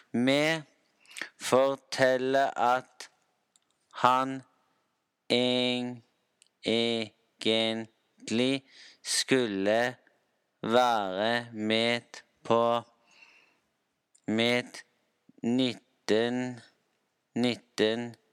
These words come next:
tretti-avgangen fra Trondheim til Oslo mandagskveld, men at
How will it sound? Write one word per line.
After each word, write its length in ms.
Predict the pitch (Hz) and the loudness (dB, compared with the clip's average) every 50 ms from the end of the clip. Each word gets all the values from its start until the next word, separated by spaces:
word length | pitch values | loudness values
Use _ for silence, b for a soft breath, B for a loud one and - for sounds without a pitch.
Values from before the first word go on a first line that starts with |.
| _ _ | _ _
tretti-avgangen 1300 | - - 113 110 113 - _ _ - 120 101 87 117 120 117 113 - - 117 117 117 120 123 127 127 123 120 | -2 0 0 0 0 -2 _ _ -2 0 2 2 2 2 0 0 0 0 0 0 0 -2 -4 -4 -4 -6 -8
fra 560 | - - - - - 107 104 107 113 117 117 113 _ b b b b b b b b b b b b b _ _ _ _ | -12 -12 -12 -6 -2 0 2 4 2 2 0 -2 _ b b b b b b b b b b b b b _ _ _ _
Trondheim 840 | - - 120 120 120 113 107 101 95 92 107 110 117 123 123 120 113 | -2 0 0 0 0 0 -2 -4 -2 0 0 0 2 0 -2 -4 -6
til 320 | - - 117 110 107 107 | -4 -2 -2 -2 -2 -4
Oslo 760 | 76 - 123 120 110 - - - - - 107 113 117 120 117 b b b b b b b b b b b _ _ _ | -4 -2 -4 -4 -4 -4 -6 -6 -4 -2 0 0 0 -2 -4 b b b b b b b b b b b _ _ _
mandagskveld, 1400 | 107 107 107 110 113 117 117 117 117 113 110 101 113 113 113 - - - - - 110 113 117 120 123 127 123 120 117 _ | -4 -4 -2 0 0 0 0 0 -2 -2 -2 0 0 0 -2 -4 -10 -10 -4 0 2 2 2 2 0 -4 -8 -10 -12 _
men 600 | - 104 104 107 110 110 113 117 117 117 117 117 113 - _ _ _ _ _ _ _ _ _ _ - | -6 -2 0 0 2 2 0 -2 -4 -6 -6 -8 -10 -14 _ _ _ _ _ _ _ _ _ _ -2
at 460 | - 104 107 113 - - - - | 0 0 0 0 -2 -8 -16 -20